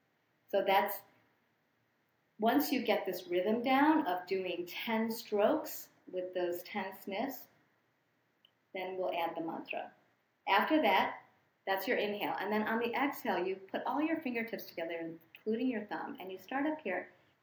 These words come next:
and then you smoothly exhale through your nose,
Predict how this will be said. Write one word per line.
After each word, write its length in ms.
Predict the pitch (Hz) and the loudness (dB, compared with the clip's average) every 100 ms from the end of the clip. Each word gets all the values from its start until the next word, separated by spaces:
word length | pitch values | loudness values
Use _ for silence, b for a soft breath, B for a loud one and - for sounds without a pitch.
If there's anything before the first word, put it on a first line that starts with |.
| - | -4
and 100 | 247 | 0
then 180 | 262 262 | 2 2
you 120 | 254 | 0
smoothly 1080 | - - 294 311 311 311 320 311 277 269 233 | -2 6 10 12 12 10 8 6 2 4 4
exhale 480 | 208 208 202 170 | 4 2 0 0
through 160 | 170 185 | 0 -2
your 220 | 180 175 | 0 -2
nose, 340 | 156 - - | -2 -4 -8